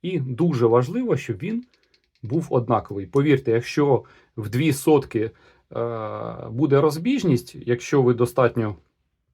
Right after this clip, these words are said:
скажімо так, уважно на цей момент звернете увагу, ви цю розбіжність в дві-три сотки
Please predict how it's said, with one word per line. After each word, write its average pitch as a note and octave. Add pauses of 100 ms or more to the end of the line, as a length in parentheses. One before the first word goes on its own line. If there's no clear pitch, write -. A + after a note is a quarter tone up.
(720)
скажімо G#2
так, F#2 (540)
уважно B2+
на B2
цей B2+
момент B2 (880)
звернете C3+
увагу, G3
ви C3+
цю C#3+
розбіжність C3+
в G#2+
дві-три A#2+
сотки E3